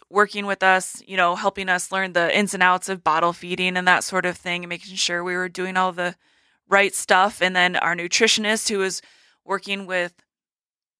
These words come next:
all sorts of people trying to make the right formula. But that kind of goes to something I haven't mentioned yet. We did those ultrasounds. So B B was trained to lean into a gate, allow us to press an ultrasound wand to her belly. She was getting rewarded the entire time.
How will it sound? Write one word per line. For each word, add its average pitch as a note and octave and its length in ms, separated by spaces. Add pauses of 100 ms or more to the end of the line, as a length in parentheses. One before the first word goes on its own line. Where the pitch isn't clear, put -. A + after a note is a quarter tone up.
(160)
all G3+ 140
sorts A3 260
of A3+ 80
people G#3 220
trying G3 200
to G3 60
make F#3+ 140
the F3+ 60
right F3+ 180
formula. A3+ 760
But A3 140
that B3 160
kind D4+ 160
of B3+ 80
goes A3+ 280
to A3+ 100
something A3 240
I G#3 60
haven't G#3 180
mentioned G#3 320
yet. F3+ 180
We F#3+ 100
did B3+ 140
those C#4 240
ultrasounds. A#3+ 600
So A3+ 100
B G#3+ 120
B A3+ 140
was A#3+ 140
trained F#3 300
to F3+ 80
lean F#3+ 200
into G#3 300
a G#3 80
gate, F3+ 340 (340)
allow F#3 320
us G#3 160
to A3 100
press F#3 260
an E3 80
ultrasound G3+ 500
wand F#3 340
to A3 180
her A#3+ 140
belly. F#3 580 (260)
She - 120
was G3+ 100
getting G#3+ 180
rewarded G3 460
the E3+ 100
entire F#3+ 480
time. E3 500